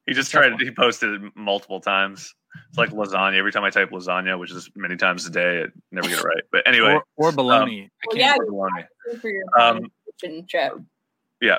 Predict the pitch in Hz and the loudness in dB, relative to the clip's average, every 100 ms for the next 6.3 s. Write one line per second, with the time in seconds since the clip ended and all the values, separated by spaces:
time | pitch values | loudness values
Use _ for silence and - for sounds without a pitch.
0 | - 127 135 131 - 127 143 139 131 131 | 0 2 4 4 -2 2 6 8 8 8
1 | - 151 208 175 147 160 160 208 202 139 | 6 2 6 6 6 4 2 0 -4 2
2 | 147 156 156 143 135 - 415 143 127 180 | 6 8 6 2 -8 -4 -2 -2 0 0
3 | 190 175 127 - - 131 143 143 123 113 | 0 -4 -6 -4 -2 -2 -2 -4 -2 -6
4 | - _ 117 113 98 - 139 160 - 127 | -8 _ -8 -8 -6 -6 -4 -6 -4 -4
5 | 101 - 131 131 - 98 - 82 - - | -4 -6 2 2 2 -14 -14 -14 -10 -2
6 | 120 98 | -2 -2